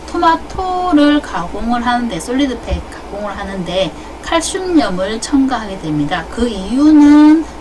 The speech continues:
어떤 것이냐라고 하면 이것은 과육 붕괴를 방지하기 위해서 하는 것이다.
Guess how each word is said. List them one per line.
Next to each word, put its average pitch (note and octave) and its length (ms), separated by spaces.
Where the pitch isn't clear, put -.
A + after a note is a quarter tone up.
어떤 B3+ 320
것이냐라고 A3 1300
하면 F3+ 520
이것은 B3+ 540
과육 A3 420
붕괴를 G3+ 680
방지하기 G3+ 540
위해서 F#3 220
하는 A3 240
것이다. F#3 400